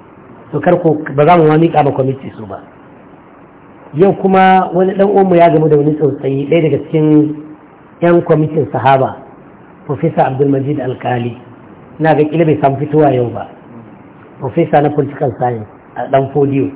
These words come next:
Ya samu tsautsayi, ya samu wata reverse, sai ta kubce masa. Kuma ita ta yi tafiya mai tsawon gaske. Har ya buge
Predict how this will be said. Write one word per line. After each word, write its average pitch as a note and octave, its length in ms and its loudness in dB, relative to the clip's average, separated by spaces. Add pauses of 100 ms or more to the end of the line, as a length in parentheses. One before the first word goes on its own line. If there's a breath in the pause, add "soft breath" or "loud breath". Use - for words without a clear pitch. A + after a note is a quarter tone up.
(760)
Ya D#3+ 340 2
samu D#3 200 0
tsautsayi, D3 360 -2
ya F3 220 4
samu E3 200 2
wata F3 240 2
reverse, D#3 340 2 (480)
sai D#3 100 -8
ta D#3 80 -6
kubce D3+ 340 -2
masa. A#2+ 280 -10 (840)
Kuma D#3 160 -4
ita D#3 180 -4 (100)
ta E3 60 0
yi D#3+ 80 0
tafiya D3 300 0
mai C3 220 -6
tsawon D#3 240 2
gaske. - 360 -4 (1080)
Har D#3 140 -4
ya D#3+ 140 4
buge C#3+ 420 0